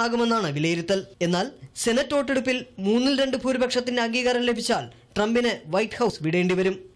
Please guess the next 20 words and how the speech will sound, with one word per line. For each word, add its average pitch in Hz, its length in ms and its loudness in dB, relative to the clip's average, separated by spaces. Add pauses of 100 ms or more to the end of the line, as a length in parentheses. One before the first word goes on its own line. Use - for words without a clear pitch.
(140)
രണ്ടായിരത്തി 262 520 0
ഇരുപതിലെ 254 360 0 (140)
പ്രസിഡന്റ് 220 380 0
തെരഞ്ഞെടുപ്പിൽ 240 460 2
ശക്തനായ 240 580 -2 (140)
എതിരാളിയാകാൻ 233 580 0
സാധ്യതയുള്ള 220 520 -2 (280)
ഡെമോക്രാറ്റിക് 220 600 0
നേതാവും 220 380 -2 (420)
മുൻ 196 140 2 (120)
വൈസ് 202 240 0
പ്രസിഡന്റുമായ 220 720 0
ജോ 170 200 0
ബൈഡനെതിരെ 220 560 2 (140)
അന്വേഷണം 208 460 0
നടത്താൻ 208 320 0 (400)
ഉക്രൈൻ 247 460 0
പ്രസിഡന്റിനുമേൽ 240 640 0
സമ്മർദ്ദം 220 560 0
ചെലുത്തിയെന്ന 226 460 0